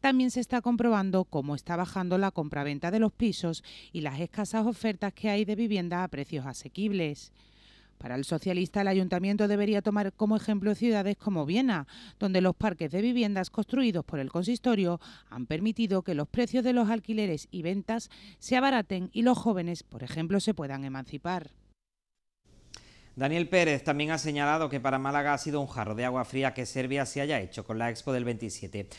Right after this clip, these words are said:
Speaker 2: Para el portavoz socialista, los malagueños y malagueñas han perdido la oportunidad de dar respuesta a las necesidades de crecimiento que tendrá la ciudad en un futuro y la inversión de miles de empresas en la misma.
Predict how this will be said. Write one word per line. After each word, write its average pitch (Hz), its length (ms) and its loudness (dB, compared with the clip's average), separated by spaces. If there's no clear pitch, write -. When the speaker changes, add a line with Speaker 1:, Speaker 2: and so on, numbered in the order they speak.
Speaker 2:
Para 143 160 2
el 135 100 2
portavoz 143 540 0
socialista, 135 680 -4
los 151 180 -6
malagueños 131 720 -4
y 131 80 -10
malagueñas 135 640 -4
han 160 160 -2
perdido 180 340 -4
la 190 80 0
oportunidad 131 680 -2
de 120 160 -4
dar 151 160 0
respuesta 147 600 -4
a 156 40 0
las 170 220 -2
necesidades 151 680 -6
de 117 100 -6
crecimiento 135 680 -8
que 131 120 -4
tendrá 127 320 -4
la 214 100 -2
ciudad 139 380 -2
en 139 140 -4
un 220 80 0
futuro 151 480 -2
y 101 60 -8
la 110 100 -2
inversión 113 380 -4
de 180 80 -2
miles 170 280 -4
de 147 60 0
empresas 101 440 -8
en 131 100 -2
la 110 100 -2
misma. 92 420 -12